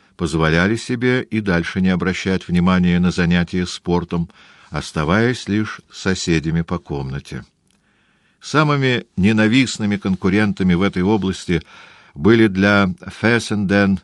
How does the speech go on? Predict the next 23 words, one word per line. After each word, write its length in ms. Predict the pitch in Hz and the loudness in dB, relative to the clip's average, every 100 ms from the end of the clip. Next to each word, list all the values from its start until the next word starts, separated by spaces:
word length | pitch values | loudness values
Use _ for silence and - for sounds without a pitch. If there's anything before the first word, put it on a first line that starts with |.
| _ _ _ - | _ _ _ -12
две 280 | 76 85 95 | 0 2 4
другие 460 | 98 104 139 113 | 2 0 2 2
школы, 600 | 80 - - 76 69 65 - _ _ _ _ | 0 -6 -4 -2 -2 -6 -12 _ _ _ _
Фей 500 | - 95 110 123 123 | -8 2 2 4 0
и 260 | - 98 101 | -2 -2 -2
Фен. 540 | - 117 80 67 60 _ _ _ _ _ _ _ - | -2 -2 -2 -4 -12 _ _ _ _ _ _ _ -4
Мальчики 480 | 107 127 117 - 113 | 0 0 -2 -4 -2
высмеивали 720 | 107 - 113 110 101 98 98 | -2 -2 0 0 2 2 2
их 260 | 98 98 | 0 -4
соперничество. 1000 | - 90 127 131 92 78 - - 71 71 _ - - _ _ _ - | -2 -2 2 2 2 -2 -6 -8 -6 -6 _ -20 -20 _ _ _ -2
То, 160 | 87 | 0
что 200 | 85 - | 0 0
названия 520 | 92 90 92 95 98 92 | 2 2 2 4 4 2
школ 380 | - 98 98 | 0 0 2
начинались 580 | 92 90 90 92 92 87 | 2 0 0 2 2 -2
с 100 | - | -4
одной 300 | 90 78 87 | -4 0 0
буквы 480 | 78 87 - 87 - - | 0 -6 -2 -2 -2 2
"Ф", 400 | 113 85 - - _ _ _ _ | 2 2 -8 -20 _ _ _ _
для 220 | - 78 82 | -8 -2 2
них 180 | 95 | 2
стало 340 | - - 92 95 | 0 -4 -2 -2
символом, 640 | - 123 104 78 73 67 | -4 -2 -2 -2 -4 -6